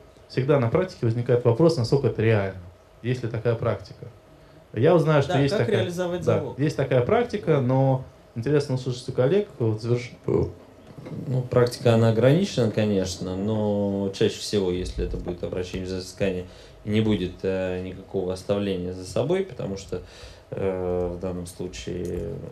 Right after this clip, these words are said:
Speaker 3: это возможно, если все предприниматели, вот я не знаю, как, э, Михаил в данном случае будет зарегистрирован как К П,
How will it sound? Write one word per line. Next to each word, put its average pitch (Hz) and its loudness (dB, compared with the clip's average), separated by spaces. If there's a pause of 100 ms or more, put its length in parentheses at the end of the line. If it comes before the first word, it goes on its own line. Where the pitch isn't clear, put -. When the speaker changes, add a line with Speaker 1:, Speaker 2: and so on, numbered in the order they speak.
(440)
Speaker 3:
это - -10
возможно, 123 2
если 101 -2
все - 0
предприниматели, 98 -4 (320)
вот 98 -10
я 101 -2
не 101 -4
знаю, 104 -2
как, 92 -8 (100)
э, 90 -6
Михаил 92 -4
в 90 -8
данном 90 -6
случае 92 -10
будет 92 -8
зарегистрирован 92 -10
как 95 -6
К 92 -6
П, 165 4